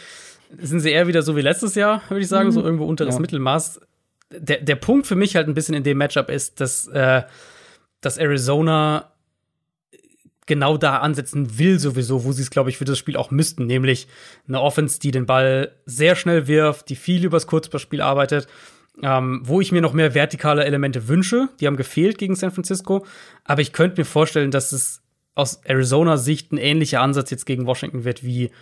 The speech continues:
Speaker 1: wie es auch gegen San Francisco war. Eben, du spielst gegen eine super starke Defensive Line,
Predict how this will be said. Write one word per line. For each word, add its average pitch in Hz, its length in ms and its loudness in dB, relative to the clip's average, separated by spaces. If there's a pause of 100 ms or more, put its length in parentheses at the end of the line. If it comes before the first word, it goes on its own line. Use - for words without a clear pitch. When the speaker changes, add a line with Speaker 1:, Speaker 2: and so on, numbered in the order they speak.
(340)
Speaker 1:
wie 123 120 -4
es 120 100 -2
auch 131 100 -2
gegen 135 140 -2
San 135 140 0
Francisco 151 500 0
war. 110 180 0
Eben, 120 360 -4
du 135 80 -10
spielst 185 360 0
gegen 175 180 2
eine 151 100 2
super 180 260 0
starke 170 300 0
Defensive 165 500 -4
Line, 143 240 4